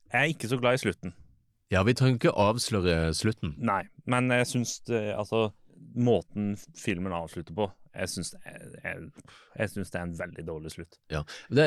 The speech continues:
Speaker 2: jeg skj-, jeg skjønner, den er litt sånn, eh, den deler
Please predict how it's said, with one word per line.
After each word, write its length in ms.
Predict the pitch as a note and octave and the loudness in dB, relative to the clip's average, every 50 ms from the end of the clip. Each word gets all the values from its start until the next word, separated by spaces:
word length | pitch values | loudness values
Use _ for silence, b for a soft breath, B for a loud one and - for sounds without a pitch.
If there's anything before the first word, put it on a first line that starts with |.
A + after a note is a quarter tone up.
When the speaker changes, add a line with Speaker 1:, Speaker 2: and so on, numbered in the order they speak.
| C3 D3 | 6 6
Speaker 2:
jeg 100 | E3 D3 | 4 4
skj-, 120 | - - | 2 0
jeg 100 | - C#3 - | 0 2 2
skjønner, 200 | F#3 E3+ F3+ D3+ | 4 4 4 4
den 160 | C3 D3+ E3+ - | 4 4 4 2
er 180 | - A2+ C3 | 2 4 4
litt 220 | D3+ D#3+ D#3+ D3+ - | 4 4 2 0 0
sånn, 260 | - C#3+ B2 A2+ G#2+ G#2+ | 2 2 2 2 2 2
eh, 340 | G#2 G#2 G2+ G2+ G2 G2 G2+ G#2+ G#2+ | 2 2 2 0 0 -2 -4 0 0
den 160 | A#2+ B2+ B2+ A2 | 2 2 4 6
deler 360 | G#2+ F#2+ E2+ F#2 G#2 A2 G#2+ | 6 6 6 4 4 2 2